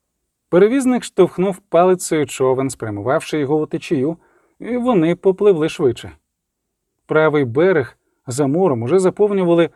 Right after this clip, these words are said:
нововідбудовані будівлі старого міста.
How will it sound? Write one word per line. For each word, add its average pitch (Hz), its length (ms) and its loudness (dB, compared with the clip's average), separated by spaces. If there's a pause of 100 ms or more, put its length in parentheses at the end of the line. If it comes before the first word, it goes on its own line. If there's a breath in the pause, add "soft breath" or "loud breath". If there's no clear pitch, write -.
(120)
нововідбудовані 156 960 0
будівлі 147 460 -2
старого 147 360 0
міста. 185 340 -4